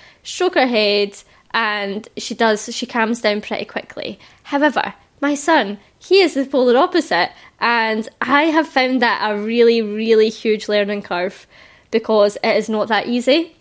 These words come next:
to say the least. So he does not want cuddled whatsoever when he is deep in his feelings. Unless he was, like, kinda hurt or something. But if he is feeling angry,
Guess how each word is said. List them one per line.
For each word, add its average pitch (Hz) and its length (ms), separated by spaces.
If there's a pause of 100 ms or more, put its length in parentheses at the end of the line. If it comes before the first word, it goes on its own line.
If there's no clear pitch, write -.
to 269 120
say 254 160
the 220 100
least. 226 460 (320)
So 240 600 (200)
he 294 320
does 302 240
not 262 220
want 233 240
cuddled 214 340
whatsoever 196 580 (120)
when 208 240
he 220 200
is 214 180 (140)
deep 220 200
in 220 80
his 208 140
feelings. 185 520 (640)
Unless 269 320
he 277 80
was, 240 480
like, - 180
kinda 214 160
hurt - 320
or 202 80
something. 196 400
But 196 260 (300)
if 214 120
he 254 180
is 330 160
feeling 311 240
angry, 202 600